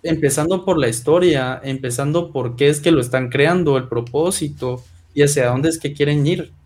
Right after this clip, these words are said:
con su visión. Entonces, eh, ahí es donde nosotros, pues, entramos con diferentes, eh, guías o metodologías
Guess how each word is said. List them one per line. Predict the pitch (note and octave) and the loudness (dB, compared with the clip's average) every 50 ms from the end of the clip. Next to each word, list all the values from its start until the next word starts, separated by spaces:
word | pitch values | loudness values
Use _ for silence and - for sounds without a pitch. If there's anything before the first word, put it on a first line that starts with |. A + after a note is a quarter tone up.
| _ _ - | _ _ -10
con | B2 A#2+ | -6 -6
su | A#2+ A#2 A#2 | -4 -4 -4
visión. | A2+ A2 - - C#3 D#3 F3+ D#3+ D3 - _ _ _ _ _ _ _ _ _ _ _ _ - | -4 -6 -6 -2 -2 -2 -2 -2 -8 -14 _ _ _ _ _ _ _ _ _ _ _ _ -8
Entonces, | A#2 A#2+ A#2+ C3+ C3 B2+ B2+ E3 E3 E3 E3 - - - _ _ _ _ _ _ _ _ - | -8 -2 0 0 0 2 4 4 4 4 2 -2 -8 -16 _ _ _ _ _ _ _ _ -4
eh, | B2+ C3 C3 B2+ B2+ B2+ B2 B2 A#2+ A#2+ A#2+ A#2+ B2 - - | 0 2 2 4 4 2 2 0 0 0 -2 -4 -6 -4 -2
ahí | C3 C3+ C3 C3+ C#3+ D#3 | 0 0 2 4 2 2
es | D#3 | 2
donde | E3+ F3+ F3+ D#3+ C#3 | 2 0 0 0 -2
nosotros, | B2 A#2+ C3 A#2+ B2 D#3+ E3+ E3+ - | -4 -4 -6 -4 -2 0 -2 0 -2
pues, | D3+ C#3+ C#3+ | -4 -4 -4
entramos | B2+ A#2+ A#2+ B2 B2+ C3 D3 D#3+ D#3+ D#3+ | -4 -4 -2 -2 -2 -2 -2 -4 -4 -4
con | - E3 E3 | -4 -4 -2
diferentes, | D#3+ D#3 D#3+ C#3 A#2+ A#2+ A#2+ A#2+ B2 A#2+ B2 D#3 D#3+ D#3+ D#3 D#3 D3+ D3 C#3+ - - | -2 -2 -2 -2 -2 -2 -2 -4 -4 -4 0 2 2 4 4 2 2 -2 -6 -12 -10
eh, | B2 B2+ B2 B2 A#2+ A#2+ A#2+ A#2+ A#2+ A#2+ A#2+ - - - - - - - - - - - _ _ _ _ _ _ _ _ _ - | -6 -4 -2 -2 0 0 0 -2 -2 -4 -8 -12 -16 -20 -20 -20 -20 -20 -20 -20 -20 -20 _ _ _ _ _ _ _ _ _ -20
guías | A#2+ C3+ B2+ C#3+ F3 G3 G3+ G#3 G#3+ A3+ A3 - - - - - - _ _ - _ _ - | -16 -6 0 2 4 6 6 4 4 2 -2 -6 -10 -12 -14 -18 -20 _ _ -20 _ _ -10
o | C3 C#3 | -6 -4
metodologías | C#3+ C3+ A#2+ - C#3 C3 B2+ B2+ A#2 A2+ A#2+ B2+ D#3 F3+ G#3+ A#3+ A#3 - - - | -2 -2 -2 -2 -2 -2 0 0 -2 -4 -2 0 0 0 0 0 -4 -8 -14 -16